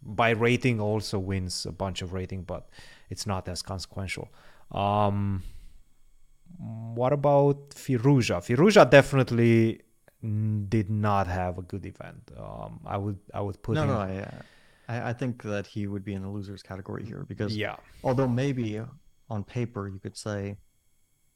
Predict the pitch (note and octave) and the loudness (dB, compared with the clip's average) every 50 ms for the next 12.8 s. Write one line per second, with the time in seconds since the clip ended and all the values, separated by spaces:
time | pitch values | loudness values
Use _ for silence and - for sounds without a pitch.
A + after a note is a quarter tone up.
0 | _ _ - A#2 A2 A2 G2+ G2 F#2+ F#2+ _ - - - - - - _ - A2 | _ _ -16 -10 -6 -6 -4 -4 -6 -8 _ -16 -20 -20 -20 -20 -16 _ -8 -6
1 | F#2 G2 G2 G#2 G#2 G#2+ G2 G2+ - - - - - G#2 G2+ G2 G2 F#2+ - G#2 | -4 -4 -2 0 0 0 -2 -4 -8 -12 -12 -10 -8 -6 -6 -6 -6 -8 -8 -10
2 | G2+ G2+ F#2+ G#2 A#2 - _ _ - - A#2+ A2+ G#2+ A2 A2+ G#2+ G#2+ G#2+ G#2 G2 | -10 -10 -12 -14 -18 -20 _ _ -8 -4 -4 -4 -2 -2 -4 -4 -4 -4 -4 -6
3 | G2 G2 G2 G#2+ B2+ C#3+ C#3 C3 B2+ B2+ - - C3 A#2 A2 - - A#2 A2 G#2 | -6 -6 -6 -6 -4 -4 -4 -6 -8 -8 -8 -8 -8 -8 -8 -10 -10 -10 -10 -8
4 | G2+ G2+ G2+ _ _ _ _ _ _ _ _ _ _ - B2 B2 C3+ D3 C#3+ - | -8 -10 -12 _ _ _ _ _ _ _ _ _ _ -6 -4 -4 -2 -4 -6 -6
5 | - _ - C3 B2 B2 - - A2 G#2+ G#2+ - C3+ C#3+ D#3 D#3 D3 - - - | -8 _ -6 -6 -6 -6 -6 -8 -8 -8 -8 -10 -10 -10 -10 -10 -12 -16 -20 -20
6 | - _ _ _ _ _ - B2 A#2 A#2 C#3 D#3 E3 F3+ E3+ D#3 - - D#3 C#3+ | -20 _ _ _ _ _ -10 -8 -6 -4 -2 -2 -2 -2 -4 -6 -6 -6 -4 -4
7 | B2+ G2 A#2 A2 A2+ A#2+ C#3 D#3+ E3 D#3 _ - - _ _ _ _ _ _ _ | -4 -4 -4 -4 -4 -4 -4 -6 -6 -8 _ -16 -20 _ _ _ _ _ _ _
8 | _ _ - - A#2+ B2+ F3 G3+ F#3 A3+ A3 G#3 G#3 G3 - G#3 F#3+ G#2 - - | _ _ -8 -2 2 2 2 4 6 8 8 8 8 6 4 4 2 2 -2 -10
9 | - - - - - - C#3+ - - - - - G2+ A2 C3+ E3+ E3 G3+ F#3+ F#3 | -12 -14 -14 -14 -14 -14 -14 -16 -16 -18 -12 -8 -4 -4 -4 -2 -2 -2 0 0
10 | F3+ C#3+ - G3+ E3+ G2+ - F2+ G2 D3+ - - - - - - - - - - | 0 0 0 -2 -2 -2 -2 -2 -4 -4 -4 -8 -16 -20 -20 -20 -20 -20 -20 -20
11 | - - _ _ _ - - - - - _ _ - - - - - C3+ B2+ A2 | -20 -20 _ _ _ -20 -20 -20 -20 -20 _ _ -20 -20 -18 -12 -10 -6 -6 -6
12 | F2+ - - - - - - - - - - - - D#3+ E3 | -6 -6 -8 -10 -10 -10 -10 -10 -12 -14 -12 -8 -6 -6 -4